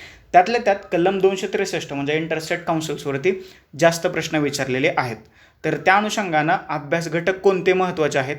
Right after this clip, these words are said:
कोणत्या अभ्यास घटकांचा अभ्यास केला पाहिजे, की जेणेकरून तुम्हाला आंतरराज्य संबंधावरती कसा जरी प्रश्न विचारला, तर तो सोडवता येऊ शकतो. सर्वप्रथम पहिल्यांदा तुम्हाला पार्श्वभूमी माहीत असली पाहिजे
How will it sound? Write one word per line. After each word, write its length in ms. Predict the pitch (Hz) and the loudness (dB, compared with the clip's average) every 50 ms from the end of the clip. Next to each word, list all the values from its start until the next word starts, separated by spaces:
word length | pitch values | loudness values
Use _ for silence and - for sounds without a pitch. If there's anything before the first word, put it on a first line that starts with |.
| - - | -6 -4
कोणत्या 300 | 180 170 165 160 175 175 | -2 -2 0 2 2 2
अभ्यास 260 | 170 160 170 165 156 | 2 2 0 0 0
घटकांचा 440 | 151 160 156 160 - 151 151 151 160 | 0 -2 -2 0 0 -2 0 0 0
अभ्यास 440 | - 156 147 139 135 156 160 160 - | 0 0 0 0 0 -2 -2 -2 0
केला 260 | - 190 175 165 165 | 2 4 4 4 4
पाहिजे, 300 | 160 165 151 131 127 160 156 - - - - - - _ | 2 2 0 -2 -2 -4 -6 -8 -12 -20 -20 -20 -18 _
की 60 | - 143 | -10 -2
जेणेकरून 540 | 139 165 175 180 175 175 165 143 143 143 | 0 0 0 2 0 0 0 0 -2 -2
तुम्हाला 380 | 151 143 143 143 147 156 170 175 - - - _ _ - | -2 0 2 4 4 4 4 2 -2 -10 -20 _ _ -6
आंतरराज्य 560 | 147 156 156 156 156 147 156 156 151 160 170 | -4 -4 -2 -2 0 2 2 2 0 -2 -4
संबंधावरती 640 | 165 180 165 156 151 151 147 143 143 143 139 139 156 | -4 -4 -4 -2 -2 -2 -2 -2 -2 -2 -4 -4 -6
कसा 240 | 143 160 147 - 165 | -4 -4 -4 -2 0
जरी 160 | 165 160 160 | 0 0 0
प्रश्न 280 | 160 165 143 - - 139 | 0 -2 -4 -2 -2 -2
विचारला, 420 | 131 123 - 127 123 135 156 170 - - - | -2 -2 -2 -2 0 0 -2 -2 -4 -6 -10
तर 80 | 139 - - | -10 -6 -4
तो 60 | 156 135 | -4 -2
सोडवता 360 | - 165 156 139 131 - 123 | 0 2 2 2 2 0 -2
येऊ 120 | 120 123 | -2 -4
शकतो. 360 | 117 - 127 - - - - - - - - - - - - | -4 -8 -8 -10 -14 -18 -20 -20 -20 -20 -20 -20 -20 -16 0
सर्वप्रथम 440 | - 185 202 196 226 220 233 226 | 4 4 6 6 6 4 2 2
पहिल्यांदा 320 | 220 240 220 196 196 202 202 | 2 2 2 2 2 0 -2
तुम्हाला 260 | - 208 208 202 202 | 0 0 2 2 4
पार्श्वभूमी 460 | 196 202 185 180 180 - 185 180 180 | 4 4 4 4 2 0 -2 0 0
माहीत 240 | 170 160 156 143 151 | 0 0 -2 -2 -2
असली 220 | 143 139 - 143 | -4 -6 -6 -6
पाहिजे 280 | 131 135 131 113 120 113 | -4 -4 -4 -6 -8 -12